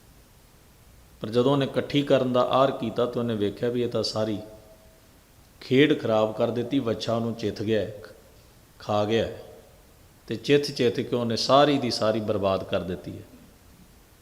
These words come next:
ਤੀਜੀ ਉਦਾਹਰਣ ਭਾਈ ਸਾਹਿਬ ਜੀ ਨੇ ਦਿੱਤੀ। ਉਹ ਕਹਿੰਦੇ ਨੇ, ਮੇਰੇ ਇੱਕ ਹਿਰਨ ਜਿਹੜਾ ਹੈ, ਮ੍ਰਿਗ ਜਿਹੜਾ ਹੈ, ਉਹ ਮਾਰੂਥਲ ਵਿੱਚ ਭੱਜ ਰਿਹਾ ਪਾਣੀ ਦੀ ਤਲਾਸ਼ 'ਚ।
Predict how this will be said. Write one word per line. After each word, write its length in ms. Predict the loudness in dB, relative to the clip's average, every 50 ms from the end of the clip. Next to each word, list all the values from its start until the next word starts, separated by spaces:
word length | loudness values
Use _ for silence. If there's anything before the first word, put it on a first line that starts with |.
| -20 -20 -20 -20 -20 -20 -20 -20 -20 -20 -20 _ _ -20 -20 -20 -20 -20 -20 -20 -20 -20 -4 2
ਤੀਜੀ 320 | 2 2 2 4 2 4
ਉਦਾਹਰਣ 360 | 8 10 10 10 10 8 6
ਭਾਈ 200 | 4 4 4 4
ਸਾਹਿਬ 280 | 4 4 4 4 4 4
ਜੀ 120 | 2 0
ਨੇ 120 | 0 0 0
ਦਿੱਤੀ। 400 | -2 -2 -2 -2 -2 -4 -4 -6 -12 -18 -20 -20 -20 -20 -20 _ _ -20 -20 -20 -20 -20 -20 -20 -20 _ -20 -20 -20 -20 -20 -20 -20 -20 -20 -20 -20 -6 -2
ਉਹ 80 | -2 0
ਕਹਿੰਦੇ 280 | 0 0 0 2 2
ਨੇ, 120 | 2 2 2
ਮੇਰੇ 580 | 0 0 0 0 2 4 4 4 2 2 -2 -10 -14 -18 -2 0
ਇੱਕ 240 | 2 2 2 2 0
ਹਿਰਨ 400 | 0 2 2 2 2 2 0 2
ਜਿਹੜਾ 220 | 2 2 4 4
ਹੈ, 200 | 2 2 0 -2 -2
ਮ੍ਰਿਗ 260 | 0 2 4 4 4
ਜਿਹੜਾ 360 | 4 2 0 2 2 0 0 -2
ਹੈ, 240 | -2 -4 -8 -12 -16 -8
ਉਹ 120 | -6 -4 -2
ਮਾਰੂਥਲ 580 | 0 2 2 4 2 2 -2 -2 -2 -2 -2
ਵਿੱਚ 220 | 0 -2 -4 -4 -6
ਭੱਜ 340 | -4 -2 -2 -2 0 -2 -2
ਰਿਹਾ 200 | 0 2 0 0
ਪਾਣੀ 420 | -2 -4 -4 -2 -2 0 -2 -2
ਦੀ 140 | -2 -4 -4
ਤਲਾਸ਼ 360 | -4 -4 -2 -2 -2 -4 -4
'ਚ। 140 | -8 -10